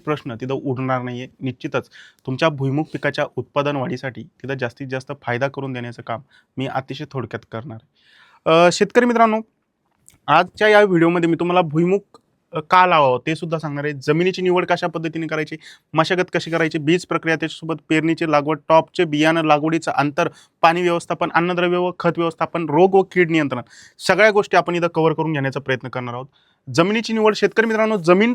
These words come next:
तयार करताना आपल्याला बऱ्यापैकी तीन टन जे काही शेणखत आहे, आपल्याला भुईमुग पिकाचा जो, अ, जमीन आहे, तर त्याच्यावरतीच टाकून घेणं गरजेचं आहे. प्रॉपर रोटाव्हेटर, भुईमुग हे असं पीक आहे मित्रांनो, आपल्याला जे काही प्रॉपर भुसभुशीत जमीन आपल्याला भुईमुग पिकासाठी तिथं लागलेली पाहायला मिळते. प्रॉपर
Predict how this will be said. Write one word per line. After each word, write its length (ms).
तयार 200
करताना 300
आपल्याला 220
बऱ्यापैकी 400
तीन 460
टन 220
जे 100
काही 140
शेणखत 440
आहे, 100
आपल्याला 360
भुईमुग 340
पिकाचा 300
जो, 240
अ, 280
जमीन 300
आहे, 160
तर 80
त्याच्यावरतीच 540
टाकून 260
घेणं 220
गरजेचं 300
आहे. 80
प्रॉपर 340
रोटाव्हेटर, 580
भुईमुग 340
हे 60
असं 340
पीक 140
आहे 140
मित्रांनो, 340
आपल्याला 600
जे 160
काही 320
प्रॉपर 360
भुसभुशीत 460
जमीन 320
आपल्याला 280
भुईमुग 340
पिकासाठी 500
तिथं 180
लागलेली 280
पाहायला 280
मिळते. 200
प्रॉपर 340